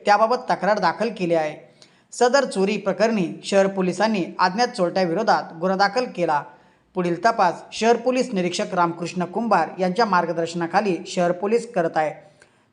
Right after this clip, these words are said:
सदर चोरांचा ताबडतोब शोध लावून माझी गाडी परत मिळावी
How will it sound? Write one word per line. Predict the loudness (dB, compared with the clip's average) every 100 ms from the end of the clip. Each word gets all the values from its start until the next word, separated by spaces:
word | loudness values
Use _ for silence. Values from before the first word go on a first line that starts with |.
| 2
सदर | 4 4
चोरांचा | 2 2 2 2 0
ताबडतोब | 2 2 2 -2 -4
शोध | -2 0
लावून | 4 2 2 -4 0
माझी | 0 2
गाडी | 2 2 2
परत | 2 0 0
मिळावी | 4 4 2